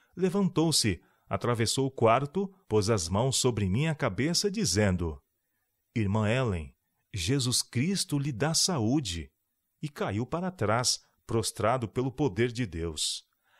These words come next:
Acreditei que aquilo era de Deus, e a dor deixou-me. Meu coração encheu-se de gratidão e paz.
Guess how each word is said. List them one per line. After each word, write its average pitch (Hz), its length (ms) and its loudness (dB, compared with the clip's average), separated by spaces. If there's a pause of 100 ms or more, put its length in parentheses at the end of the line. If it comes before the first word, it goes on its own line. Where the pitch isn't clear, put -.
(300)
Acreditei 143 600 -4
que - 120 -6
aquilo 104 360 -2
era 139 180 0
de 123 120 -6
Deus, 87 480 -2 (280)
e 113 80 0
a 117 60 0
dor 107 320 -2
deixou-me. 82 800 -4 (520)
Meu 117 140 2
coração 131 460 2
encheu-se 143 460 0
de 151 120 -4
gratidão 135 640 -2
e 190 60 0
paz. - 680 0